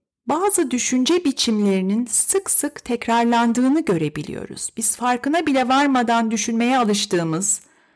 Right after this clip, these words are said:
alışkanlık haline geldiği için düşünmeye devam ettiğimiz kalıpları fark ediyoruz. Düşünceleri kağıda dökmenin, zihni boşaltmanın sağladığı bir başka şey ki bence en zevkli taraflarından biri,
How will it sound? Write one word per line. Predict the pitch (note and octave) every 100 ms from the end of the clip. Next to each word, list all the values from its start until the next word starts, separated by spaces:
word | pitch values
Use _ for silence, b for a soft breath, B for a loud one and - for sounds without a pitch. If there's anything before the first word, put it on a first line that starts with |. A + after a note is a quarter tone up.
| b b b -
alışkanlık | B3+ D#4 - F4+ F#4+ G#4+
haline | E4 D#4+ E4
geldiği | D#4 D4 C#4+ C#4+ F#4+ A4+
için | - C4 A3
düşünmeye | G#3 G3+ A#3 A3 A3 A3 G#3
devam | G#3 G#3 A#3 B3
ettiğimiz | G3+ G3+ G3+ G3 G3+ -
kalıpları | - - F#3+ F#3 F#3 F3+
fark | F#3 D3 - -
ediyoruz. | D3+ - E2 - - - - _ _ _ _ _ _ _ _ _ _ _ _ _ _ _ _ _ _ _ _ A#3+
Düşünceleri | C4 D4 D4 D4 D4+ D#4+
kağıda | B3+ B3+ C4 D#4
dökmenin, | D4+ C4+ A3+ A3 A3
zihni | G#3 A3+ A3 D4
boşaltmanın | A#3 G#3+ A3 G#3+ G#3+ A3+ B3+
sağladığı | A#3+ A3+ G#3 G3+ G3+ G3+
bir | G#3 G3+
başka | G#3+ G3+ - C4
şey | - G#3 G#3
ki | G#3 G3
bence | G3 G3+ G3
en | - A3+ A#3+
zevkli | G3+ G3 F3+ F3 D#3+
taraflarından | F3+ E3 D#3+ D#3+ E3 D#3+ D#3+ D#3 D#3
biri, | D#3 D#3 D#3 A#3